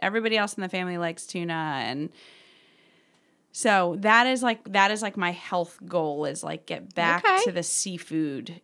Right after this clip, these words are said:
Speaker 1: eating. And I feel like if I subscribe to one of these companies, it's gonna show up on my doorstep and I'm gonna cook it.
Speaker 2: Yeah.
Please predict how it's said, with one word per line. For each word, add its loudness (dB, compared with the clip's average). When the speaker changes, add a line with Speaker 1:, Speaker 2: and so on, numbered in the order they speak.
Speaker 1:
eating. -4
And -2
I 4
feel 2
like 2
if -4
I 0
subscribe 2
to -12
one -4
of -8
these -6
companies, -4
it's -10
gonna -4
show 2
up 2
on 2
my 2
doorstep 0
and -4
I'm 0
gonna -4
cook -10
it. -10
Speaker 2:
Yeah. -2